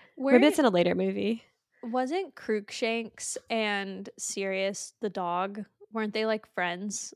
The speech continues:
Speaker 1: in the book?
Speaker 2: Yes, they did remove that. So Crookshanks, like, is always, like, off with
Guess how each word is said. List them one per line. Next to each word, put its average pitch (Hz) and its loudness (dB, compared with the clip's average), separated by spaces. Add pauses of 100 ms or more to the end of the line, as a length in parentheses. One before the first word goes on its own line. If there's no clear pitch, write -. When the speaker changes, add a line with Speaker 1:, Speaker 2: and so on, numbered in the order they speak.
Speaker 1:
in 226 -4
the 214 -2
book? 196 -4 (440)
Speaker 2:
Yes, 254 -2
they 214 2
did 226 2
remove 214 2
that. 190 4 (260)
So 226 0
Crookshanks, 254 0
like, 214 -2
is 202 -2
always, 202 0
like, 190 0
off 196 8
with 202 4